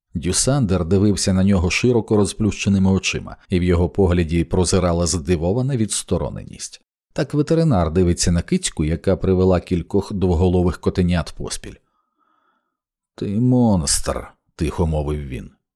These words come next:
Тод зневажливо пирхнув.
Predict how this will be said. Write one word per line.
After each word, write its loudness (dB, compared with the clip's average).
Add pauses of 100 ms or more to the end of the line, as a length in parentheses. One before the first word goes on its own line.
(520)
Тод -2
зневажливо 2
пирхнув. -12